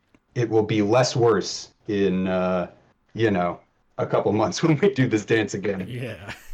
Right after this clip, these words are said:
Speaker 2: Yeah. I almost wonder if there's some merit in, like, making a private, like, mailing list type thing where you,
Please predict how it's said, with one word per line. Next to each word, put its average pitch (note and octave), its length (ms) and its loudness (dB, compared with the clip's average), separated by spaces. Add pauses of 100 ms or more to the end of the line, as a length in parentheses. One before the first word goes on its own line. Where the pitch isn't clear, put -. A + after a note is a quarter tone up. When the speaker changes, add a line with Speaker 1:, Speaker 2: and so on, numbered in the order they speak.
(1000)
Speaker 2:
Yeah. C3+ 360 -14 (1000)
I - 60 -4
almost G#3+ 200 -4
wonder G3+ 360 -2
if C3+ 400 -6
there's A#2+ 280 -4
some A#2 340 -6
merit G#2+ 400 -10 (140)
in, G2+ 300 -12
like, G2+ 160 -16
making G#2 280 -12
a F#2 60 -12
private, F#2+ 560 -12 (300)
like, F#2 300 -14 (840)
mailing A2+ 360 -10
list C#3+ 440 -12
type C3+ 240 -10
thing C3+ 340 -8
where G2 100 -12
you, G2+ 340 -12